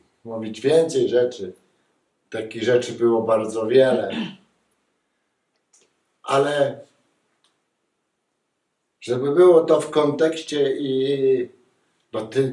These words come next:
do tematu serca, to chcę powiedzieć to bardzo mocno, że Bóg nie odrzuca.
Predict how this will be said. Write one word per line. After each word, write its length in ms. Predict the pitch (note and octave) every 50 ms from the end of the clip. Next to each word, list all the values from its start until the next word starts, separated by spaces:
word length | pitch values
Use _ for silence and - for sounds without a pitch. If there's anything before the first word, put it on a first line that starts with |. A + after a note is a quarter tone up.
| A#2 -
do 140 | C3 A#2+
tematu 560 | A#2+ - B2+ A#2+ A#2+ C3+ - - - - B2+ A#2
serca, 720 | - - C3+ C3 C3+ B2+ A#2 - - - F#2+ F2 F2 - _ _ _ _ _ _ _ _ _ _ _ _ _ _
to 100 | - A#2
chcę 240 | - - - C#3 C3
powiedzieć 640 | B2+ - B2 A#2+ B2 C3+ C#3 C3 - - - - -
to 340 | C3+ C3 C3 B2 - - -
bardzo 800 | C3 C3+ C#3+ C#3 C3 B2+ - - C3+ B2+ B2+ B2 B2 A#2 - - - A#2
mocno, 800 | A2+ A#2 B2+ C3 C3 B2+ - - G#2 G#2 G#2 G#2 G#2 G#2 G#2 - _ _ _ _ _ _ _ _ _ _ _ _ _ _ _ _ _ _ -
że 340 | G2+ F#2+ G2 A#2 A#2 - - - - -
Bóg 640 | B2 A2+ G#2 G#2 G#2+ A2+ A#2+ B2 B2 - - - _ _ _ _ _ _ _ _ _ _ _ F2+
nie 340 | F2+ F#2 G2 G2+ G2 - - _ _ _ _ _
odrzuca. 680 | - F#2 F2+ F2+ - - - - E2+ - - - -